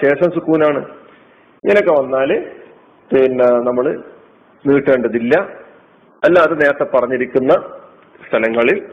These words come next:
നീട്ടൽ, നീട്ടേണ്ടതാണ്. അതിനെക്കുറിച്ച് പ്രതിപാദിക്കുന്ന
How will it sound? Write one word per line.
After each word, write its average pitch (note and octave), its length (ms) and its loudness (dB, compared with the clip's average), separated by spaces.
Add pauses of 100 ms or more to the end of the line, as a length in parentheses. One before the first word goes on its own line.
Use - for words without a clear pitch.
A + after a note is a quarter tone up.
(540)
നീട്ടൽ, A#2 560 0 (360)
നീട്ടേണ്ടതാണ്. A#2+ 680 0 (440)
അതിനെക്കുറിച്ച് B2+ 460 -2
പ്രതിപാദിക്കുന്ന A#2 760 0